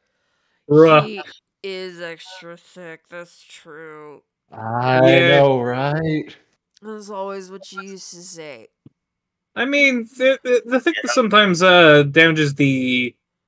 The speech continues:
Speaker 1: dexterity-wise, ma-, ma-, makes the, uh,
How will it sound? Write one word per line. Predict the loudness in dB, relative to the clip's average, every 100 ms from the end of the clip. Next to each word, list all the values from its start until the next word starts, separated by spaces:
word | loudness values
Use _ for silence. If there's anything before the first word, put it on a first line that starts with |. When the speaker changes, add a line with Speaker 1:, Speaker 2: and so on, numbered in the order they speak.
| _ _ _ _
Speaker 1:
dexterity-wise, | -4 -2 -4 -4 2 4 6 6 4 4 4 4 4 0 -2
ma-, | -4 -4
ma-, | -6 -4
makes | -4 -4 -6
the, | -4 0 2
uh, | 2